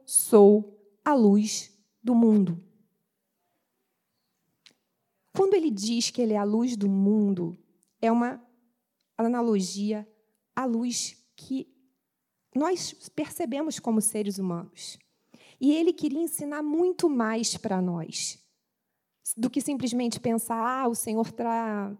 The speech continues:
me dá a claridade", ou "O Senhor me faz enxergar". Por quê? Porque a luz tem características que são próprias dele, do Mestre. A primeira característica da luz,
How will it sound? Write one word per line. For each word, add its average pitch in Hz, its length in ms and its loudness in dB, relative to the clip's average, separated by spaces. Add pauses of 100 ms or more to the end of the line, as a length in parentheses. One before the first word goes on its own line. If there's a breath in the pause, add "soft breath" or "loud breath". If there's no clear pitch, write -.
me 226 120 -2
dá 233 220 2
a 233 60 -4
claridade", 214 880 0
ou 190 100 0
"O 196 60 -4
Senhor 208 320 -2
me 226 100 0
faz 202 280 -2
enxergar". 190 600 -2 (440)
Por - 200 8
quê? - 320 -6 (320 soft breath)
Porque 277 240 -2
a 285 80 0
luz 277 300 -2
tem 277 140 -4
características 233 1000 -2
que - 160 -8
são 240 460 0
próprias 220 760 0
dele, 185 640 0
do 214 140 6
Mestre. 170 680 -2 (640 soft breath)
A 311 120 2
primeira 320 640 2
característica 269 920 -2
da 240 140 2
luz, 185 640 -4